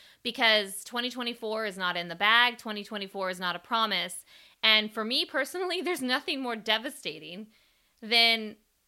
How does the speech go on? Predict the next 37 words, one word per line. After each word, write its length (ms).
a 140
woman 440
vice, 360
a 80
woman 380
president, 720
the 80
first 260
woman 240
president, 560
who's 220
a 80
Republican, 840
who, 480
<laughs> 140
who 160
believes 500
in 340
things 300
that 120
I 200
don't 180
believe 340
in. 320
And, 560
you 160
know, 260
it 60
also 320
puts 300
Democrats 640
in 80
a 40
very 400
awkward 460
position 600
of, 440